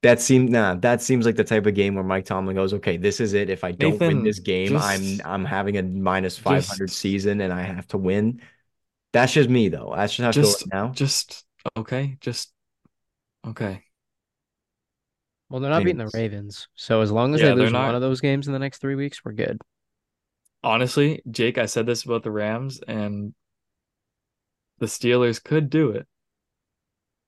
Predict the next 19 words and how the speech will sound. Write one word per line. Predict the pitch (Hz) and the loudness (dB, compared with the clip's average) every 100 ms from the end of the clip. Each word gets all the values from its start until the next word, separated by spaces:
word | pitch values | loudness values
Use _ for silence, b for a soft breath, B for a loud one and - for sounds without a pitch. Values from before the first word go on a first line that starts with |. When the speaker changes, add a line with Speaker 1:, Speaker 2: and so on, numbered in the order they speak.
| _ _ _ _ _ _ _ _ _ _ _ _ _ _ _ _ | _ _ _ _ _ _ _ _ _ _ _ _ _ _ _ _
Speaker 2:
I'm | 117 127 | -4 -2
just | 139 - | -2 0
saying, | 160 156 120 | 0 0 -2
it's | 120 | 2
Speaker 3:
No, | 165 143 | 4 6
the | 131 | 4
Speaker 2:
not | |
Speaker 3:
Steelers, | - 143 160 185 - 127 117 | 2 4 4 4 2 0 -6
Speaker 2:
impossible. | 104 101 113 _ _ | -8 -10 -14 _ _
Speaker 3:
the | 131 | -10
Steelers | - 139 139 196 214 | -6 -4 0 2 2
are | |
the | 180 131 | 0 2
Ravens' | 120 123 117 - | 2 2 0 -6
kryptonite. | - 117 - 101 98 - | 0 0 2 2 0 0
It's, | 113 - - _ | -4 -4 -12 _
it's | - 113 | -14 -10
absurd | 135 - - 123 107 98 - _ | -10 -10 -4 -2 -2 -4 -10 _
how | - 110 107 107 107 | -8 -4 0 0 -2